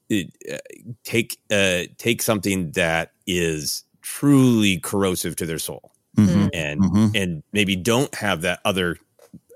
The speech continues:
Speaker 1: don't have that clear-eyed, "This is, this is okay." <laughs>
Speaker 2: Yeah.
Speaker 1: And I'm, and I'm using it, uh, to, to, uh, help, help me get the things I true love, truly love,
Speaker 2: Mm-hmm.
Speaker 1: but just feel like there is no choice. This is life.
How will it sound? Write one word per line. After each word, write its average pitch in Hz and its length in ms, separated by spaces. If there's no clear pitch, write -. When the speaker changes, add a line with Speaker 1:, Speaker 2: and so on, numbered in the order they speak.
Speaker 1:
don't 131 240
have 110 200
that 101 180
clear-eyed, 92 420
"This 254 180
is, 180 240
this 175 160
is 151 140
okay." 110 520
<laughs> - 340
Speaker 2:
Yeah. 113 160
Speaker 1:
And 98 120
I'm, 92 240
and 104 120
I'm 95 120
using 107 360
it, 92 280
uh, 85 460
to, 87 320
to, 85 440
uh, - 280
help, - 360
help - 140
me 120 100
get 104 220
the 101 60
things 90 240
I 87 40
true 98 220
love, 87 320
truly 104 240
love, 107 280
Speaker 2:
Mm-hmm. 104 80
Speaker 1:
but 107 100
just 95 200
feel 104 240
like 80 200
there 107 220
is 87 160
no 92 160
choice. 87 380
This 85 340
is 80 400
life. 92 420